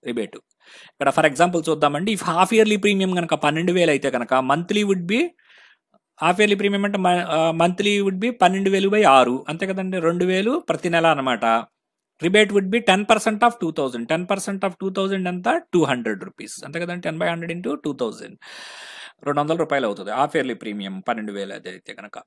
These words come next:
అదే కనుక ఇయర్లీ ప్రీమియం పన్నెండు వేలు అన్నాడు అనుకోండి, మంత్లీ ఎంత అవుద్ది? పన్నెండు వేలు బై పన్నెండు, వెయ్యి రూపాయలు. రిబేట్ ఎంత అవుద్ది? ఫిఫ్టీ పర్సెంట్ of థౌజండ్ ఫైవ్ హండ్రెడ్ రూపీస్ అవుతది అనమాట. ఓకేనండి,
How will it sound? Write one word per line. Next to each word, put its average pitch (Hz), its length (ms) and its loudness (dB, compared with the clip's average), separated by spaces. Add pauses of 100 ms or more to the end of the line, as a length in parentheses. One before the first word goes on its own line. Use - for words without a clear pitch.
(220)
అదే 165 180 2
కనుక 202 200 0
ఇయర్లీ 214 360 4
ప్రీమియం 208 320 0
పన్నెండు 196 320 0
వేలు 190 160 2
అన్నాడు 160 240 0
అనుకోండి, 98 460 -6
మంత్లీ 160 380 -2
ఎంత 196 200 2
అవుద్ది? 196 220 -2
పన్నెండు 180 320 0
వేలు 196 180 0
బై 185 100 0
పన్నెండు, 135 580 -2
వెయ్యి 139 180 -2
రూపాయలు. 110 640 -4 (260)
రిబేట్ 175 320 0
ఎంత 170 140 -2
అవుద్ది? 180 440 0
ఫిఫ్టీ 175 260 -4
పర్సెంట్ 175 400 -6
of 285 140 -2 (340)
థౌజండ్ 135 480 -2
ఫైవ్ 127 260 -6
హండ్రెడ్ 127 240 -8
రూపీస్ 190 280 -12
అవుతది 92 300 -12
అనమాట. 95 260 -20 (340)
ఓకేనండి, 165 440 -8